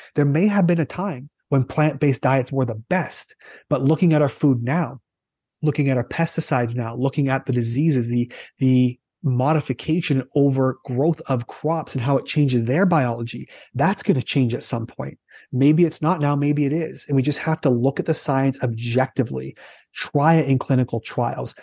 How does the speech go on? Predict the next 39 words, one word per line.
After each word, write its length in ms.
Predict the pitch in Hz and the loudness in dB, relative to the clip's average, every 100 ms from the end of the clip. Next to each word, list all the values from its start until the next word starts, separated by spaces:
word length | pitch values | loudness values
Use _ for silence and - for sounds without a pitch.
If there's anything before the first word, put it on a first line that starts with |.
| _ | _
try 400 | - - 147 170 | -16 -2 2 6
them 200 | 185 127 127 | 6 6 6
and 140 | 123 | 2
take 220 | - 147 - | 4 2 2
all 200 | 135 160 | 2 4
the 80 | 156 | 4
variables 480 | 139 143 131 123 117 | 4 4 4 0 0
out 160 | 147 | 0
and 100 | 131 | 0
see 280 | 123 - 185 | -6 -2 0
what 240 | 143 143 151 | 2 -2 -2
is 140 | 131 | -6
actually 420 | - 143 - 135 120 | -6 -8 -4 0 0
working. 480 | 120 139 - 123 - - - - - - | 2 -2 -2 -6 -8 -18 -16 -16 -12 -2
But 240 | 131 - _ _ _ - | 0 -2 _ _ _ -2
then 160 | 147 | 2
we 80 | 139 | 2
have 200 | 120 135 | 2 0
to, 60 | 135 | 0
again, 200 | 127 131 | 2 2
we're, 160 | 120 | 2
we're 140 | 120 127 | 0 0
going 220 | 127 120 | 0 0
against 240 | 117 120 | 0 -2
medical 320 | 120 123 123 120 | -2 -2 -2 -2
bias 360 | 113 120 - | -2 -4 -4
and 80 | 123 | -4
agendas 460 | 113 120 113 117 117 | -2 -2 -2 -2 -2
and 100 | 110 | -2
political 420 | 123 120 117 123 | -2 -2 -2 -4
agendas, 520 | 113 113 113 135 160 | -4 -4 -2 -2 0
and 200 | 123 117 - - | -2 -4 -12 -6
things 180 | - 143 | 2 2
get 120 | 139 | 2
very 220 | 127 131 127 | 2 4 4
muddy 440 | 120 120 120 120 | 2 2 2 2
and 100 | 117 | 2
very 200 | 117 113 | 0 -2
messy. 640 | 110 113 120 117 - - | -4 -4 -6 -6 -8 -12